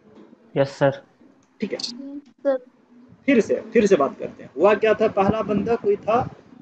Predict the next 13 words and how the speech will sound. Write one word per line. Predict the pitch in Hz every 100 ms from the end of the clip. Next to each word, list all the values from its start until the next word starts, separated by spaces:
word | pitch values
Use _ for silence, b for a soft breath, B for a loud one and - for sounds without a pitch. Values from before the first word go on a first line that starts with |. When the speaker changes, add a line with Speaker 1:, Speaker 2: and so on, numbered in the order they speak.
| _ -
Speaker 2:
उसने | - 180
क्या | 180 175
ऑब्जर्व | 180 185 180
किया | 170 175 180 202
कि | 156
ग्लास | 123 127 127 151 160
रॉड | 139 139 131
को | - 196
रब | 185 139 127
किया | - 131 185
सिल्क | 190 - 135 -
क्लॉथ | 139 147
से। | - - 165